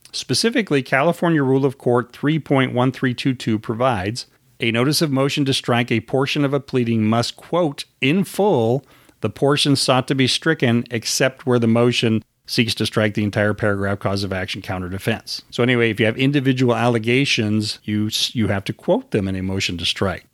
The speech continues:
It even specifies that specifications in a notice must be numbered consecutively. So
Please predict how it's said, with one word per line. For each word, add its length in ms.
It 160
even 220
specifies 640
that 160
specifications 960
in 100
a 80
notice 380
must 240
be 100
numbered 460
consecutively. 1080
So 380